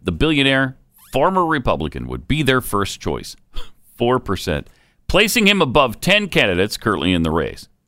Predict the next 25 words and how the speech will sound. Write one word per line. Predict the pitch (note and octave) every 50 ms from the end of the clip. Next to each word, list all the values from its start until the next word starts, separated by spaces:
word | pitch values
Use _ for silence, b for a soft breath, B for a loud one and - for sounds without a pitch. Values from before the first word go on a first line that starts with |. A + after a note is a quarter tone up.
| _ _ _ _ _ _ _ _ _ _ _ _ _ _ _ _ _ _ _ _ _ -
Now, | - A#2 C3 C3 A#2+ A#2+ - -
his | - C#3 C#3 B2 A2
initial | C3 B2+ D#3 E3 - - - - -
entrance | E3 F3+ - D3 D3 B2+ - -
into | A#2+ F3 F3 E3
the | A2 G2+
race | F2 D2 B1+ B1+ - -
would | F#2 E2+ D2 D2
do | G2 F#2+ F#2 F2+ D#2+ -
little | - A2 C#3 C#3+ C3+ A#2+
to | A2+ - G#2+
disrupt, | F2 F2 - - G#2+ F#2+ F2 - - - - - -
uh, | D#2+ D2+ D2 C#2+ C#2+
the | C2+ -
current | - - A#2 G#2+ F#2+ E2+ - - _ -
state | - - - A2 G2 F#2 F#2 F2+ E2+
of | D2+ C#2 C#2 - - -
what's | F2 F2+ E2+ -
going | - - F2 E2+ D#2 D#2
on | D#2+ E2 E2+ E2+ E2+ F2 - -
in | - E2+ F2+
the | F2
race, | F2 F2+ F2+ F#2 F#2+ F#2+ - - - _ _ _ _ _ _ _ _ _ _ _ _ _ _ _ -
um, | D2 D2+ D2+ D2+ D2+ D2 C#2+ C#2+ C#2 C#2 C#2 C#2 C2 - _ _ _ _ _ _ _ _ _ _ _
because | - G2 - - G#2+ F2+ D2+ D2+ D2+ D2 C2+ C2+ - - -